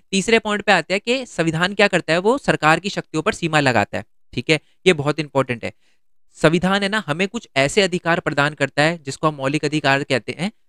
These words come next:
जिसको सरकार भी जिसका उल्लंघन नहीं कर सकती, जिसको सरकार भी आपसे नहीं छीन सकती। तो संविधान कुछ ऐसे हमें अधिकार प्रदान करता है जो कि सरकार से भी ऊपर है। ठीक है जी, क्लियर हो गया? चलो, नेक्स्ट है कि समाज की आकांक्षा और लक्ष्य,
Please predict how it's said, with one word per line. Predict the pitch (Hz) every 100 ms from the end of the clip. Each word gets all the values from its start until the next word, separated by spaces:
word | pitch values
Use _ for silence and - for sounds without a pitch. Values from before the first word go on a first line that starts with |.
| _
जिसको | 151 - - 208 233 _ _
सरकार | - - 165 165 170 175 208
भी | 190 190 143 _ -
जिसका | 143 - 156
उल्लंघन | 151 151 156
नहीं | 151 151
कर | 139
सकती, | 135 135 - 202
जिसको | 151 143 - 190
सरकार | - 135 131 135 135
भी | 143
आपसे | 127 - 156
नहीं | 135 139
छीन | 135
सकती। | 123 120 - 180 196
तो | 208 254 _ _ -
संविधान | 139 139 156 175
कुछ | 196 -
ऐसे | 135 151 202
हमें | 147 127 151
अधिकार | 143 147 139
प्रदान | - 139 135
करता | 139 123 151
है | 170
जो | 135
कि | -
सरकार | 190 139 123 120
से | 123
भी | 120
ऊपर | 107 - 101
है। | 95 _ -
ठीक | 165 190
है |
जी, | 190
क्लियर | 208 156 165
हो | 160
गया? | 185 190 -
चलो, | 98 - _ _ _ _ -
नेक्स्ट | 202 - 175
है | 165 - _ _
कि | 208
समाज | 226 170 156 170 -
की | 196
आकांक्षा | - 160 156
और | 180
लक्ष्य, | 160 156 -